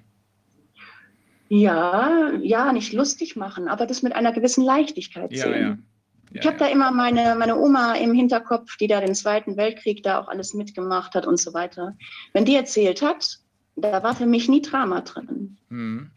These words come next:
Speaker 1: Das Drama, was sie da erlebt hat,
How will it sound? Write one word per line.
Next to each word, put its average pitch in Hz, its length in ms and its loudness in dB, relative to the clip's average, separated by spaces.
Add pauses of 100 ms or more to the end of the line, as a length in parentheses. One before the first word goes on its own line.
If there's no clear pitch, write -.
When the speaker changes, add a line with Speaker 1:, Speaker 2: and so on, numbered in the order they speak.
(280)
Speaker 1:
Das 208 160 -2
Drama, 247 420 0
was 233 240 -6
sie 240 140 -4
da 240 180 -2
erlebt 208 460 -2
hat, 339 480 0